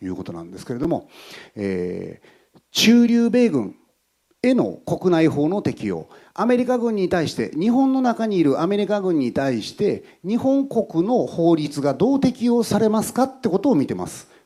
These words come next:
ここですね。日本は国内法は原則適用されない。すごくないですか？日本の中にいるのにですよ。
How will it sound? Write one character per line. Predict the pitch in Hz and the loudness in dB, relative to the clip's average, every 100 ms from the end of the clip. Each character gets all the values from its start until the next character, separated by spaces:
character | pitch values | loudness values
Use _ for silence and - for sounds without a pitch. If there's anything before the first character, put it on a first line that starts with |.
| _ | _
こ | - 127 | -10 -4
こ | 139 | -2
で | 104 | -2
す | 110 | -6
ね。 | 151 - _ _ - _ | -10 -10 _ _ -20 _
日 | 180 | 0
本 | 233 269 247 | 4 4 4
は | 131 143 - _ _ _ - | 4 0 -6 _ _ _ -4
国 | 180 - 240 | -4 0 2
内 | 233 220 | 2 2
法 | 156 185 180 | 0 0 2
は | 175 151 | 2 2
原 | 135 240 240 | 2 2 2
則 | 135 107 | -2 -2
適 | 98 143 - | -4 -6 -2
用 | 170 156 | -2 0
さ | - | 0
れ | 170 | 0
な | 196 | -2
い。 | 101 - _ _ _ _ _ _ _ | -4 -12 _ _ _ _ _ _ _
す | - | -2
ご | 156 | 0
く | 156 | 2
な | 113 | 0
い | |
で | 95 | -2
す | - | -2
か？ | 160 - _ _ 127 | -4 -6 _ _ -2
日 | 156 | 0
本 | 175 180 | 2 2
の | 160 | 2
中 | 143 220 | 0 0
に | 185 123 | 0 0
い | |
る | 127 | 0
の | 120 101 | 0 -2
に | 85 | -4
で | 76 | -6
す | 98 | -6
よ。 | 143 | -8